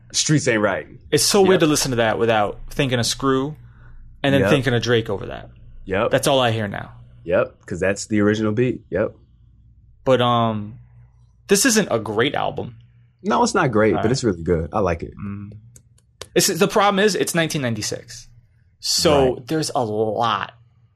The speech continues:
Speaker 2: better that you could have been listening to.
Speaker 1: Come on, man.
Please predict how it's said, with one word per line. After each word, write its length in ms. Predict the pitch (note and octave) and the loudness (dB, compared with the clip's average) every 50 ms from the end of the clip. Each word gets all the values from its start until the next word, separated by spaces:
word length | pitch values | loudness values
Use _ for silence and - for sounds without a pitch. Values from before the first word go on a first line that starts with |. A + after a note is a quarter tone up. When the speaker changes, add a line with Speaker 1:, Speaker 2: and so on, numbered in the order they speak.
| _ _ _ _ _ _ _ _ _ _ _ - | _ _ _ _ _ _ _ _ _ _ _ -16
Speaker 2:
better 300 | - A#2 A#2+ C#3 B2 A#2 | -10 -2 0 2 2 2
that 160 | A2+ A2 - | 0 0 -2
you 80 | - A#2 | -6 -6
could 100 | - A#2 | -4 -4
have 60 | A2+ | -4
been 120 | A2 G#2 G#2 | -4 -4 -6
listening 280 | G2+ G2 - G2+ F#2 | -8 -8 -10 -12 -12
to. 160 | - - - - - - - - - - - - - - - - - - _ _ _ - _ - _ - - - _ - | -14 -14 -16 -16 -18 -20 -20 -20 -20 -20 -20 -20 -20 -20 -20 -20 -20 -20 _ _ _ -20 _ -20 _ -20 -20 -20 _ -18
Speaker 1:
Come 200 | - - - D#2+ | -16 -10 -8 -8
on, 160 | C#2+ C#2+ D2 | -6 -6 -6
man. 360 | C#2+ C#2+ D2+ D2+ D2 D#2+ - | -6 -6 -6 -8 -10 -12 -16